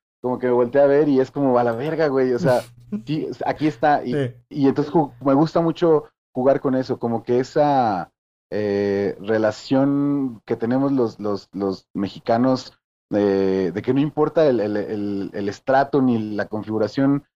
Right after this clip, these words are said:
Speaker 1: en donde te encuentres, este, conectas con ese tipo de cosas, me fascina, pues, ¿no? Pasar por un puesto, más que me dé risa, me, ese tipo de cosas me, me estimulan mucho y las, le-, les saco la jiribilla en el Twitter o en,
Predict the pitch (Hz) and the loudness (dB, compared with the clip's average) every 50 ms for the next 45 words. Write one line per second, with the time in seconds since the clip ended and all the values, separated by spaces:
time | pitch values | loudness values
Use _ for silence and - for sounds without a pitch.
0 | _ _ _ _ - 107 113 117 107 - 117 110 110 104 127 131 135 131 147 156 | _ _ _ _ -6 -2 -2 -2 -2 -2 -2 -2 0 0 0 0 2 2 2 0
1 | 180 190 - - _ 117 113 104 - _ _ _ _ - - - _ - 104 104 | 0 0 -2 -8 _ -4 -4 -4 -6 _ _ _ _ -20 -20 -16 _ -2 -2 0
2 | 104 101 90 - _ _ - 139 139 160 151 - 170 156 - - 139 127 131 - | 0 -2 -2 -6 _ _ 0 2 2 2 0 0 -4 -4 -2 -2 0 0 0 -2
3 | 139 123 131 123 131 123 135 143 147 151 131 120 120 107 - - 123 120 107 95 | -4 -8 -4 -4 -2 -2 -2 -2 0 -2 -2 -2 -2 -6 -8 -8 -10 -8 -8 -10
4 | - - 95 95 98 123 123 - 131 131 - 151 147 151 160 156 151 151 151 147 | -8 -8 -8 -6 -6 -6 -4 -4 -4 -2 -2 -4 0 0 0 0 2 0 0 -2
5 | 143 - _ _ _ _ _ _ _ - 123 127 135 127 - _ 143 135 135 135 | -4 -6 _ _ _ _ _ _ _ 0 2 2 2 0 -4 _ 0 2 4 4
6 | 131 127 120 117 110 104 101 95 135 180 185 - 214 208 185 170 170 165 170 170 | 4 4 4 4 4 2 2 0 0 -2 -2 -2 0 2 2 2 4 2 2 0
7 | - 190 180 175 160 135 104 92 110 135 - 143 135 156 - 151 143 - 143 135 | 2 0 0 2 0 -2 -6 -6 -8 -10 -10 -10 -10 0 0 0 2 2 0 0
8 | 151 139 147 131 120 104 82 - _ _ _ _ _ - - - - 127 127 - | 0 -2 -2 -2 -2 -4 -6 -8 _ _ _ _ _ -20 -20 -12 -4 -4 -4 -2
9 | - 139 143 147 156 160 151 151 147 147 147 139 - 175 175 156 104 135 131 120 | 0 2 2 4 4 4 4 4 2 0 0 0 2 2 2 4 4 2 2 2
10 | 120 113 110 - - - _ _ - 101 - - 101 113 101 - 104 113 107 110 | 2 0 0 -4 -10 -20 _ _ -6 -6 -4 -2 -2 -2 -2 -2 -2 -2 -2 -2
11 | 110 117 110 113 - - 143 127 - 143 135 127 - 123 110 110 107 113 113 113 | -2 -2 -4 -4 -2 -4 -4 0 0 0 0 0 0 -2 -2 -2 0 -2 0 2
12 | 120 120 117 - - 120 113 107 98 - 123 123 117 120 120 117 113 107 101 101 | 2 2 2 0 -2 -6 -6 -6 -4 0 0 0 0 2 0 0 2 0 -2 -2
13 | 101 98 92 | -6 -8 -10